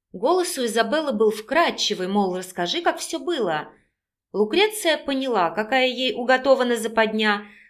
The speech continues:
вовремя заметила и смогла избежать. Если хорошим может считаться супруг, заснувший пьяным, едва коснулся подушки,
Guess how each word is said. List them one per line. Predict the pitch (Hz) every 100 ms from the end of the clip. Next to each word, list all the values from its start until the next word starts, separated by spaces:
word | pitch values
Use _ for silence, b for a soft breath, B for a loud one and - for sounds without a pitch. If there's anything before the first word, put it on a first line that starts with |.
| B
вовремя | 196 302 262 247 220
заметила | 208 208 320 427 359 269
и | - 370
смогла | - 254 220 240 240
избежать. | 214 254 247 208 151 - - _ _ _ _ _ _ _ _
Если | 180 185 240 240 240
хорошим | 240 233 269 269 240 214
может | 208 240 220
считаться | - - 214 240 240 208
супруг, | 214 214 254 226
заснувший | 190 190 - 226 - 202
пьяным, | - 190 240 202 175 - B B B
едва | 202 202 240
коснулся | 220 196 - 233 214 175
подушки, | 185 196 381 415 - 185 165